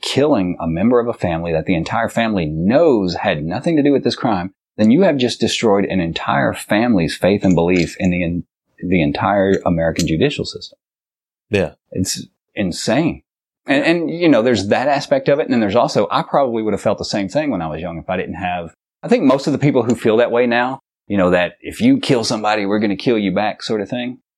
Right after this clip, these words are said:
Speaker 1: They're usually people that don't have any firsthand experience with the system. You know, they're
Speaker 2: Right.
Speaker 1: people who are educated by fictional T V shows and
Speaker 2: Mm-hmm.
Speaker 1: things like that.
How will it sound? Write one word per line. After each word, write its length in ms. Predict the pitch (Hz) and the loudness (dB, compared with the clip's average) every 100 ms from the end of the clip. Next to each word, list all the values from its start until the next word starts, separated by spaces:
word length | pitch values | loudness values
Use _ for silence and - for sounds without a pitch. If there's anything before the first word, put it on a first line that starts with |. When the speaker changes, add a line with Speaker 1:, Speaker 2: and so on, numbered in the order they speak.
| _ _ _ _ _ | _ _ _ _ _
Speaker 1:
They're 260 | 117 110 110 | -4 0 2
usually 360 | 120 180 180 160 | 2 2 2 0
people 520 | 156 139 127 120 101 | 0 2 4 4 2
that 360 | 104 98 92 _ _ _ - | 2 2 -2 _ _ _ -4
don't 280 | 92 98 - - | 0 0 -2 -10
have 440 | - 85 78 78 - | -6 -4 -6 -8 -10
any 280 | 85 82 80 | -6 -6 -6
firsthand 540 | - 85 80 90 80 | -4 -2 -2 -4 -8
experience 440 | 71 - 80 71 | -8 -6 -6 -8
with 100 | - | -12
the 60 | - | -12
system. 340 | - 71 - _ _ _ | -10 -10 -12 _ _ _
You 100 | 101 | 0
know, 100 | 95 | 2
they're 100 | 90 | 2
Speaker 2:
Right. 80 | 76 | 2
Speaker 1:
people 220 | 113 113 | 2 2
who 120 | 104 | 2
are 100 | 104 | 4
educated 500 | 92 92 - 95 87 | 4 2 0 0 2
by 320 | 82 78 76 76 - | 0 0 0 -4 -4
fictional 440 | 104 101 104 95 - | -4 0 0 0 0
T 220 | 110 95 | -2 0
V 200 | 95 95 | -2 -4
shows 540 | - 98 92 90 90 | -2 -2 0 0 0
and 100 | 95 | 0
Speaker 2:
Mm-hmm. 60 | 87 | -2
Speaker 1:
things 120 | 80 | -2
like 180 | 82 78 | -2 -2
that. 200 | 82 | -4